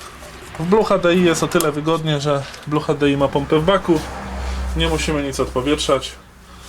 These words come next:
Po przekręceniu kluczyka i po czekaniu chwili pompa powinna nabić paliwo w obudowę filtra i auto powinno nam ładnie odpalić. OK,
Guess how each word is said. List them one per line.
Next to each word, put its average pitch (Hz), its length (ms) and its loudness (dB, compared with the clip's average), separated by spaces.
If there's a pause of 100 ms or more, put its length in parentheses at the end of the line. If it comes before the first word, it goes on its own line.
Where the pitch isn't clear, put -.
(240)
Po 156 100 4
przekręceniu 147 640 -4
kluczyka 143 540 0 (320)
i 131 40 -20
po 143 120 0
czekaniu 143 400 -4
chwili 139 420 -2 (760)
pompa 143 300 2
powinna 135 420 0
nabić 131 500 0 (680)
paliwo 127 420 4 (380)
w - 60 -12
obudowę 135 440 2
filtra 139 460 4 (600)
i 147 60 -4
auto 135 220 -4
powinno 127 360 -6
nam 120 160 -6
ładnie 113 380 -4 (240)
odpalić. - 540 -4 (1400)
OK, - 140 2